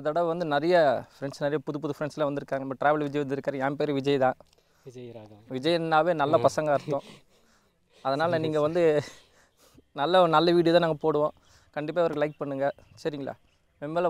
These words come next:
Speaker 1: வளர்றதுக்கு அவர் கொஞ்சம் நிறைய ஐடியா கொடுங்க. Circulation பண்ணுங்க. அது இல்லாம நிறைய friends வந்திருக்காங்க. இன்னும் நாங்க இப்ப தான் ஆரம்பிக்கிறோம். இனிமேல் போகும்போது தான் எங்க கூட girl நிறைய, எங்க அக்கா பிள்ளைலாம் கூட்டு வந்திருக்கேன். girls எல்லாம் வராங்க. மத்தபடி எந்த ப்ராப்ளம்லாம் கிடையாது.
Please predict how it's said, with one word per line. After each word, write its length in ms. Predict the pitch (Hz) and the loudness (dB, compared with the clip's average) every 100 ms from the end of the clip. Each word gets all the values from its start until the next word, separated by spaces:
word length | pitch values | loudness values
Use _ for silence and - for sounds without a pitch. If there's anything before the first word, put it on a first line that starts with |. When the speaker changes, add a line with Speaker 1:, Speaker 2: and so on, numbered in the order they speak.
| 151 | 4
Speaker 1:
வளர்றதுக்கு 460 | 165 165 165 185 165 | 4 2 -2 -2 -2
அவர் 160 | 156 147 | -2 -4
கொஞ்சம் 200 | 143 139 | -2 0
நிறைய 160 | 160 160 139 139 | 4 6 8 8
ஐடியா 160 | 170 156 - | 6 4 2
கொடுங்க. 240 | 135 135 135 _ _ _ _ _ _ _ _ _ _ _ _ | -2 -2 -4 _ _ _ _ _ _ _ _ _ _ _ _
Circulation 440 | - 139 170 165 147 | -16 -10 -10 -8 -8
பண்ணுங்க. 240 | 139 135 139 _ _ - - 131 | -8 -6 -8 _ _ -20 -14 -10
அது 80 | 143 | -8
இல்லாம 280 | 160 175 165 143 123 - _ _ _ _ _ 143 | -8 -6 -8 -8 -10 -16 _ _ _ _ _ -4
நிறைய 160 | 170 185 | 0 0
friends 260 | 180 160 170 | -2 -4 -4
வந்திருக்காங்க. 400 | 160 156 147 156 - _ - | -2 -2 0 0 -4 _ -8
இன்னும் 200 | 185 180 | -4 -2
நாங்க 140 | 175 170 156 | 2 2 4
இப்ப 100 | 202 | 8
தான் 100 | 190 196 | 10 10
ஆரம்பிக்கிறோம். 460 | 220 208 202 208 _ _ _ _ - | 8 0 0 0 _ _ _ _ -12
இனிமேல் 360 | 160 196 190 - | -6 -2 -2 4
போகும்போது 500 | 208 214 202 208 220 | 6 6 6 6 8
தான் 180 | 226 190 135 - _ _ _ 165 | 10 8 4 -2 _ _ _ -10
எங்க 100 | 165 | -4
கூட 120 | 196 180 | 0 6
girl 220 | 190 190 | 8 8
நிறைய, 180 | 170 185 175 160 | 8 8 8 8
எங்க 100 | 147 | 6
அக்கா 160 | 147 190 | 6 4
பிள்ளைலாம் 260 | 196 196 190 | 4 2 0
கூட்டு 180 | 175 165 | -2 -4
வந்திருக்கேன். 360 | 156 151 156 _ _ _ - | -4 -4 -6 _ _ _ -4
girls 240 | 143 160 170 | -2 0 2
எல்லாம் 140 | 165 | 4
வராங்க. 200 | 160 160 147 | 6 2 0
மத்தபடி 300 | 135 151 160 151 | -2 -2 -2 -2
எந்த 140 | 156 151 | -2 -2
ப்ராப்ளம்லாம் 460 | 139 147 147 151 143 | -2 -2 -4 -2 2
கிடையாது. 320 | 139 139 | 2 2